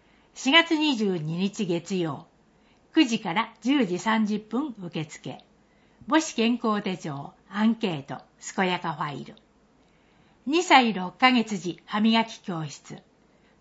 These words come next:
令和三年十月生まれ。四月九日火曜。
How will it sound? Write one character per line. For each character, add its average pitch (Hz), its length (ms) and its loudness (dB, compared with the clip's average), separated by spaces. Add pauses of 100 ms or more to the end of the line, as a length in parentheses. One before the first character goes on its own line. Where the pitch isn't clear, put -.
(140)
令 254 240 2
和 311 160 4
三 226 300 4
年 185 260 -4 (180)
十 202 300 2
月 233 280 2
生 160 160 -4
ま 139 180 -10
れ。 - 160 -18 (480)
四 240 160 2
月 330 260 2
九 254 140 2
日 226 560 2
火 196 140 0
曜。 180 340 0